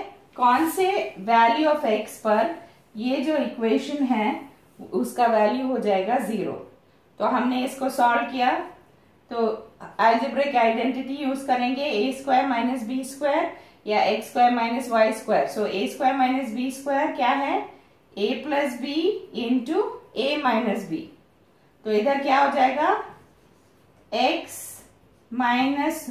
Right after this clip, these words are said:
root three into x plus root three, ठीक है। ओके, रूट थ्री क्यों आया? क्योंकि रूट थ्री का स्क्वायर थ्री है,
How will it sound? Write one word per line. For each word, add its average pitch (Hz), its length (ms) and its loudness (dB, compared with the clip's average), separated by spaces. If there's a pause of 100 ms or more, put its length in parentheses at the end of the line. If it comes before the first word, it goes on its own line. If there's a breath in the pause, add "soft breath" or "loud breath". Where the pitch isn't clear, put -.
root 214 320 -2
three 339 540 0 (580)
into 247 320 -2 (240)
x - 400 -2 (100)
plus 262 480 2 (340)
root 208 380 -4
three, - 180 -10 (1600)
ठीक 240 160 -8
है। 370 160 2 (1120)
ओके, 233 300 -2 (220)
रूट 254 320 -2
थ्री 302 220 2
क्यों 302 280 2
आया? 339 420 4
क्योंकि 269 340 -4
रूट 269 280 -4
थ्री 294 200 -4
का 294 180 0 (100)
स्क्वायर 294 460 2 (400)
थ्री 226 260 -2
है, 180 160 -2